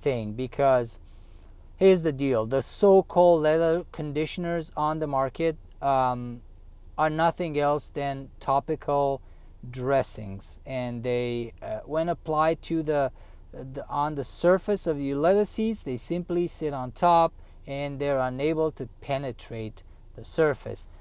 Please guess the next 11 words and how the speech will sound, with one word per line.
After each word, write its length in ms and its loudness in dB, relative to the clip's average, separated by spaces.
The 120 -2
reason 460 2
for 180 -6
this 360 -4
is, 440 -4
unless 500 -2
your 80 -8
car, 500 2
you 220 -4
have, 400 0
you 100 -14